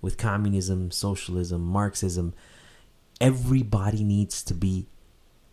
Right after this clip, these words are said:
like, the most virtuous person in the world for this to work.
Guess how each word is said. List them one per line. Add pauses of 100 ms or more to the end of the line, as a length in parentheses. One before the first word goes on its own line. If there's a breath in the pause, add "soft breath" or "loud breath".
(100)
like,
the
most
virtuous
person
in
the
world
for
this
to
work.